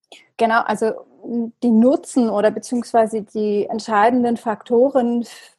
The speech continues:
oder Argumente, kann man auch sagen, wenn es darum geht, die Geschäftsleitung oder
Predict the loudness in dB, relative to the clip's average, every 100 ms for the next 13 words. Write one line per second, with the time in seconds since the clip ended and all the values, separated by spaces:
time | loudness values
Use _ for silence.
0 | _ -12 -10 -4 -2 -2 0 2 2 -2
1 | -2 -4 -4 -2 0 0 0 -4 -2 -2
2 | 0 0 2 2 0 -8 _ _ _ -12
3 | -6 -2 -2 -4 0 2 2 0 -4 -6
4 | -6 -10 -8 -8 -8 -12